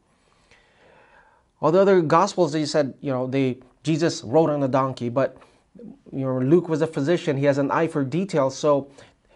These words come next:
it actually said that they set, they lifted Jesus on this donkey. And another thing is that this is the only s-, instance in the whole Testament,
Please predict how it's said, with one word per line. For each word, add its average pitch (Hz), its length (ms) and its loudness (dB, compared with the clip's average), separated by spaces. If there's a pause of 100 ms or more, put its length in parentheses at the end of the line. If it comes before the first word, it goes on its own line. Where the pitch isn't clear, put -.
it - 60 -4
actually 170 260 -2
said 175 300 2
that 160 240 0
they 165 300 0
set, - 840 -4 (100)
they 135 160 0
lifted 185 500 0
Jesus 165 420 -4
on 156 560 -2
this 135 300 -2
donkey. 135 760 0 (920)
And 160 120 0
another 208 360 6
thing 190 260 0
is 139 180 -4
that 147 260 2
this 220 240 0
is 214 120 -4
the 190 120 4
only 220 260 2
s-, - 300 -10
instance 208 460 -2
in 185 80 0
the 180 80 2
whole 254 280 2
Testament, 240 800 -4